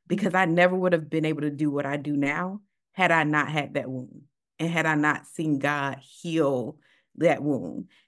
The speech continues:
And so you just realize with time that God is using things that hurt us deeply, no's,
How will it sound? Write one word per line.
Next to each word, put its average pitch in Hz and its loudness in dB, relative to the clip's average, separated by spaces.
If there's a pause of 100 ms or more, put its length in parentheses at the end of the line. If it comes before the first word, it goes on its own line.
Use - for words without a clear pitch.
And 196 2
so 208 4
you 202 0
just 370 -2
realize 165 4
with 156 -8
time 147 2 (320)
that 170 6
God 165 2
is 175 0
using 170 -4
things 143 0
that 143 0
hurt 151 2
us 175 2
deeply, 151 0
no's, 139 0